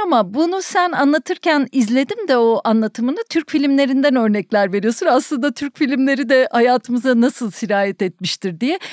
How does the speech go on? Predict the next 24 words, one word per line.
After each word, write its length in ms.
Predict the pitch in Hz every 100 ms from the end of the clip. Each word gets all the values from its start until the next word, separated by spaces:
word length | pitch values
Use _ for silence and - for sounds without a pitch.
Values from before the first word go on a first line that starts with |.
| -
Onları 320 | 262 254 285
izleyince 640 | 285 254 226 285 294 240 214
bile 160 | 214
pek 220 | 240 247 -
çok 220 | - -
Kemal 320 | 240 233 240
Sunal 380 | - 247 233 208
filminden 680 | - 220 208 214 220 214
yola 260 | 190 180 185
çıkalım 520 | - - 190 180 185
mesela. 420 | 185 175 214 262
Ortaklar 600 | 277 160 233 - 247 262
aslında 520 | 240 233 - 240 247 247 - -
çok 220 | - - -
komiktirler, 760 | 269 254 - 247 240 254 226
birbirlerini 520 | 226 202 247 247 247
severler. 600 | - 247 247 233 233 254
Biz 160 | 285 277
de 60 |
o 80 | 294
karakterleri 640 | - 285 269 - 262 269 254
severiz 440 | 226 208 220 302
ama 140 | -
hep 140 | 440